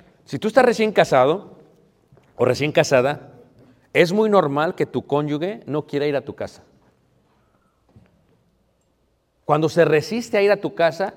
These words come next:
es porque él siente un ambiente tóxico.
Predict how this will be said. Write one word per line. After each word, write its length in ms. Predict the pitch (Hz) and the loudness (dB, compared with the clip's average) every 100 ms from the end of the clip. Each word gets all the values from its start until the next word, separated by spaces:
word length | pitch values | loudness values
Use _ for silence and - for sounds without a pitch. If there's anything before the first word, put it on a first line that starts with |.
| - _ _ | -18 _ _
es 160 | 175 - | -4 0
porque 560 | 196 185 170 147 - - | 0 0 0 -2 -4 -2
él 500 | 175 220 254 - - - | 2 2 -2 -10 -20 -20
siente 960 | - - 190 196 190 208 285 302 - _ - | -14 -4 -2 -2 -2 -2 -4 -8 -20 _ -6
un 160 | 160 185 | -2 -2
ambiente 500 | 160 165 170 156 143 | -2 -2 -4 -4 -6
tóxico. 1160 | - - 180 185 - - - 135 - 98 90 | -6 -2 -2 -4 -14 -12 -12 -12 -12 -16 -16